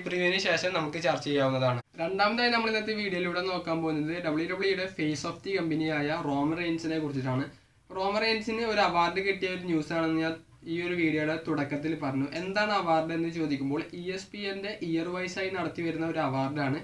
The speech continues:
എന്നാൽ അതിൻ്റെ ഒരു പ്രത്യേകത എന്ന് പറയുന്നത് ഡബ്ല്യു ഡബ്ല്യു ഇയെ മാത്രം select ചെയ്തുകൊണ്ട് അവരുടെ ഒരു മൊമെന്റ്സിൻ്റെ most memorable moments എന്ന് പറഞ്ഞിട്ടുള്ള ഒരു കാറ്റഗറിക്കാണ് ഈ പ്രാവശ്യം award, award കൊടുത്തിരിക്കുന്നത്. ആ ഒരു അവാർഡിൽ nomination ആയിട്ടുണ്ടായിരുന്നത്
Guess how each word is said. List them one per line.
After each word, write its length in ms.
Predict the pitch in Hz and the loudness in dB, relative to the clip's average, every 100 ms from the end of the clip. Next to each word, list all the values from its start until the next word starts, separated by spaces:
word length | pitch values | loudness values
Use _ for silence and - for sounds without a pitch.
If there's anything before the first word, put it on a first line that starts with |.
| - - - 180 | -10 -20 -16 -6
എന്നാൽ 220 | 214 226 190 | -2 -2 0
അതിൻ്റെ 240 | 190 190 208 | 0 0 -2
ഒരു 80 | 214 | -2
പ്രത്യേകത 480 | 190 185 170 170 170 185 | -4 -6 -6 -6 -4 -4
എന്ന് 120 | 185 180 | -4 -2
പറയുന്നത് 380 | 165 160 147 175 - | 0 0 0 -4 -4
ഡബ്ല്യു 260 | 160 156 190 | -2 -2 -2
ഡബ്ല്യു 200 | 214 226 208 | -4 -4 -4
ഇയെ 160 | 202 196 196 | -2 -2 0
മാത്രം 260 | 175 185 185 190 | -2 -2 -8 -2
select 360 | 165 151 190 190 | -2 -2 -6 -4
ചെയ്തുകൊണ്ട് 460 | 185 170 160 147 185 - - - 170 | -4 0 0 0 -2 -8 -20 -8 -6
അവരുടെ 320 | 180 185 214 220 | -4 -2 0 0
ഒരു 100 | 220 | 0
മൊമെന്റ്സിൻ്റെ 600 | 208 180 180 175 180 180 190 175 | 0 0 -2 -4 -4 -4 -4 0
most 280 | 160 160 - 190 | 0 -2 -6 -4
memorable 460 | 170 160 160 170 180 175 | -2 0 0 -2 -2 -2
moments 340 | 156 156 160 170 | 0 0 0 -2
എന്ന് 120 | 170 | 2
പറഞ്ഞിട്ടുള്ള 340 | 160 156 151 160 | 2 0 -2 -4
ഒരു 80 | 160 | -2
കാറ്റഗറിക്കാണ് 760 | 151 135 147 147 147 147 139 175 - - - - 202 | -4 -4 -2 0 -2 -2 -2 -2 -4 -18 -18 -12 -10
ഈ 40 | 208 | -2
പ്രാവശ്യം 380 | 208 180 185 190 170 | 0 0 -2 -2 0
award, 300 | 156 165 170 - - 156 | 4 4 2 -6 -8 -2
award 300 | 147 143 165 | 2 2 2
കൊടുത്തിരിക്കുന്നത്. 580 | 156 139 135 131 131 127 - _ - | 0 0 -2 0 -2 -4 -8 _ -4
ആ 40 | 196 | 0
ഒരു 100 | 214 220 | 4 4
അവാർഡിൽ 420 | 196 185 180 185 202 | 4 4 2 0 -2
nomination 520 | 175 170 170 170 170 196 | -2 0 0 -2 -4 -4
ആയിട്ടുണ്ടായിരുന്നത് 680 | 185 175 170 151 151 147 160 | -4 -2 -2 0 0 -2 -2